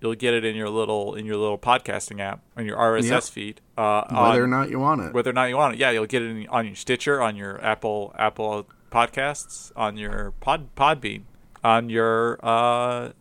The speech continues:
Speaker 1: other podcasting app.
Speaker 2: <laughs> On your many, many different podcasting apps
Speaker 1: Yeah.
Speaker 2: that you have on your phone.
Speaker 1: And then you can also, if you like us, you can rate and review us.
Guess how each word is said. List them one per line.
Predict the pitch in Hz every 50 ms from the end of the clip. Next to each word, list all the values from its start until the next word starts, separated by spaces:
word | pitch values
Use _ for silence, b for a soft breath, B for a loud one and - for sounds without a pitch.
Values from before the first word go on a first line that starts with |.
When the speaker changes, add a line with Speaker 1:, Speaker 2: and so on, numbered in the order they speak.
| _
Speaker 1:
other | - 131 135 139 131 120 117 117 113 - - _
podcasting | - 139 139 - 113 104 107 - 113 110
app. | 107 110 110 - _ - b b b b b b b _
Speaker 2:
<laughs> | 127 123 143 -
On | - 123 123 117 110
your | 104 101 101 98 98 95 101 -
many, | - 123 120 117 110 113 120 120 117
many | 110 107 104 101 104 104 101 101
different | 104 - 110 101 - - 98 -
podcasting | - - 95 85 80 - - 82 - - - - 92 -
apps | - -
Speaker 1:
Yeah. | 135 135 175 190 139
Speaker 2:
that | -
you | -
have | 98 82 69
on | 65 - -
your | - -
phone. | - - - - 98 104
Speaker 1:
And | 151 147 143
then | 147 147
you | 143 143
can | - 151
also, | 156 156 160 151 - 160 143
if | - 139 -
you | 151 143
like | 120 131 165 - -
us, | 196 202 -
you | - 131
can | - 131 117
rate | 113 120 123 120 -
and | 117 120
review | 110 104 117 117 117 127
us. | 156 160 - - - - -